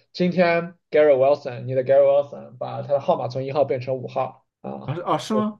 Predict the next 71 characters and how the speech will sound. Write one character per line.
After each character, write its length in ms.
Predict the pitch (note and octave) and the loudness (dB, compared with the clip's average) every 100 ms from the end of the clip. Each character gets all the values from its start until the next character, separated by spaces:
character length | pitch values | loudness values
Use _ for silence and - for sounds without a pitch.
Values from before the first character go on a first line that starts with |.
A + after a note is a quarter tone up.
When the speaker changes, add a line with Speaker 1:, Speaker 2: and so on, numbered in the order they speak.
| _ | _
Speaker 2:
这 100 | G#3+ | -2
个 60 | D#3+ | 2
我， 40 | |
Speaker 1:
改 120 | C3+ | 2
回 0 | |
了， 80 | A#2 | 2
Speaker 2:
这 100 | F#3 | -2
个 60 | C3 | -6
我 40 | |
没 100 | A2+ | -8
看 120 | A2+ C#3+ | -4 -2
到。 60 | |
Speaker 1:
改 60 | G#2+ | 4
回 100 | D3+ | 6
了 120 | E3 | 6
他 240 | E3 D3 D3 | 2 2 4
的 100 | C#3 | 2
那 140 | C#3+ | 0
个 120 | C3 B2+ | -2 0
Ohio 320 | C3 B2+ D3+ | 0 -2 -4
State 200 | B2+ D3 C#3 | 0 0 0
的 80 | |
college 320 | B2+ D3+ D3 B2 | -2 -2 -2 -4
的 100 | B2 | -12
号 100 | B2 | -16
码。 100 | B2+ _ _ | -18 _ _
Speaker 2:
啊， 100 | C#3+ | -8
Speaker 1:
啊。 460 | B2 B2 A#2 A#2 A#2 _ _ | -6 -4 -6 -8 -14 _ _
Speaker 2:
主 100 | D#3+ | 0
要 100 | F#3 | 2
是 400 | A3+ B3+ G#3+ D#3+ | 2 0 0 0
他 260 | C3+ - A3 | -4 -4 -4
们 200 | A3+ G3+ | -2 -6
是 140 | - | -8
什 100 | C#3+ A2+ | -10 -10
么 80 | G#2+ | -8
呢？ 260 | A2+ A#2 - _ - | -8 -10 -14 _ -4
他 120 | G3+ | 0
们 120 | G#3+ | 2
今 140 | G3+ A3 | 2 0
年 140 | E3 | 0
的 100 | E3+ | -4
defense 560 | F3+ F#3 F3 A#2+ - _ _ | -4 -4 -4 -6 -10 _ _
又 280 | - A3 F#3+ | -4 0 0
是， 840 | C#3+ - D3+ C3+ B2+ A#2 A2 A2 _ _ - | 0 -6 -4 -2 0 -2 -6 -10 _ _ -6
是 200 | G3+ E3+ D#3 | -2 0 -2
联 220 | F#3 E3 | -4 -2
盟 100 | G3 | -2
里 60 | F#3+ | -2
面 160 | C#3 B2+ | -2 -2
唯 120 | C3 | -4
一 200 | D3 F3 | -6 -6
一 100 | E3 | -6
支 260 | B2+ C3 B2+ | -6 -6 -6
就 80 | C3 | -6
是 140 | B2+ | -8
在 140 | B2+ C3 | -6 -6
对 260 | B2+ D#3+ | -4 -4
阵， 400 | C3 D3 B2+ A#2 - | -4 -4 -4 -6 -8
在 100 | D3 | -4
fantasy 380 | B2+ F#3 F#3 C3+ | 0 0 0 -4
wise 280 | A2+ G#2+ A2 | -6 -8 -8
啊， 60 | |
在 120 | A2 C3 | -6 -6
对 220 | D3+ C3 | -6 -6
阵 200 | C3+ B2+ | -6 -4
对 200 | F3+ D#3+ | 0 0
面 240 | E3+ D3+ | -2 -6
的 120 | A#2+ A2+ | -8 -10
quarterback、 500 | - C#3 C3 A#2 A2 | -8 -6 -4 -6 -6
receiver 580 | A#2 A2 C#3+ D3 B2+ | -10 -10 -10 -6 -6